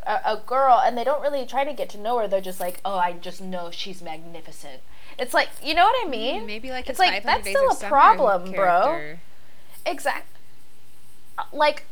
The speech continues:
Speaker 1: all of his characters.
Speaker 2: Oh, no.
Speaker 1: Don, Don Juan. No, like, he is always,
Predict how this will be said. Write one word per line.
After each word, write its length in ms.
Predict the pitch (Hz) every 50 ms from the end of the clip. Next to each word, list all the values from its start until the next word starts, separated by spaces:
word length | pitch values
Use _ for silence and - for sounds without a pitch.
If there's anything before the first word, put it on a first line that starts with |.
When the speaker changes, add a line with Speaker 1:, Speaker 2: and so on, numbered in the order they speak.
| - -
Speaker 1:
all 260 | 214 240 277 311 320
of 120 | 269 247 247
his 220 | 226 233 202 -
characters. 840 | - - - 226 214 208 202 175 151 - - - 202 202 185 - -
Speaker 2:
Oh, 320 | 175 190 196 196 190 190 190
no. 760 | 196 190 190 190 190 190 190 190 190 180 170 165 175 190 208 190 - - - - -
Speaker 1:
Don, 320 | - 226 202 233 240 240 - - - - - 233 - - - - 285
Don 360 | - 254 240 240 240 240 254
Juan. 220 | 254 262 269 285 - - - - - -
No, 300 | 320 381 453 381 269 - - -
like, 340 | - 294 294 285 - - -
he 120 | 277 302 370 403
is 100 | 381 -
always, 360 | - 262 285 311 320 320